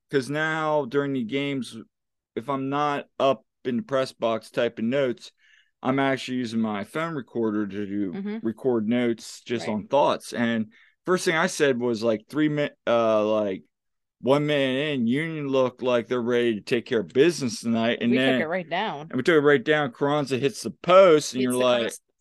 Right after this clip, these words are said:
Speaker 2: crossbar.
Speaker 1: Maybe
Speaker 2: Yeah.
Speaker 1: it was a crossbar. And, you know, all of a sudden you almost had a one nothing lead.
Speaker 2: Yep.
Speaker 1: And, and so for me, um, I thought, you know, first fifteen minutes,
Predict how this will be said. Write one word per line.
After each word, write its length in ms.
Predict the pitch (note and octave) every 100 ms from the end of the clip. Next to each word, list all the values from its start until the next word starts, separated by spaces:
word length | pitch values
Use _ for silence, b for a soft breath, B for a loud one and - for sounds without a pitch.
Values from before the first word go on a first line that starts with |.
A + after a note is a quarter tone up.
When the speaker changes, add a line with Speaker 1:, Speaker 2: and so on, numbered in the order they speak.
| - _ _
Speaker 2:
crossbar. 640 | F#3+ F#3 C#3 F#3+ C#3+ C3 B2+
Speaker 1:
Maybe 220 | B2 B2+
Speaker 2:
Yeah. 60 | A#2
Speaker 1:
it 40 |
was 140 | A#2
a 20 | -
crossbar. 500 | B2 A#2 - G#2 - _ _ _ _ _
And, 600 | C3+ C#3 C#3 C#3 C3+ C3 B2
you 120 | D3
know, 340 | C3+ B2+ B2+ A2+
all 160 | C#3+
of 60 | C3+
a 20 |
sudden 220 | - C#3+
you 100 | C3
almost 300 | B2+ B2 A#2+
had 100 | C3
a 60 | A#2
one 260 | A2 A#2 A2+
nothing 380 | A2+ A2 A2
lead. 400 | C#3+ G3 D#3 C3+
Speaker 2:
Yep. 260 | A2 F#3+ - - A3 _ _ _ _ _ _ -
Speaker 1:
And, 180 | E3+
and 140 | E3+ F3
so 240 | - G3+
for 180 | - F#3+
me, 380 | F3+ G3+ A3+ A3+
um, 580 | - D#3 D3+ D3 C#3+ C3+ _ _ _ _ _ _ _ _ _
I 140 | - D#3+
thought, 360 | G3+ F3+ E3 - _ _ _
you 140 | C#3+ D3
know, 520 | C#3+ C#3 C3+ C3+ B2+ - -
first 400 | E3 F3 F3+ -
fifteen 440 | - E3+ - D#3+ D3
minutes, 540 | D3 C#3+ C3 - -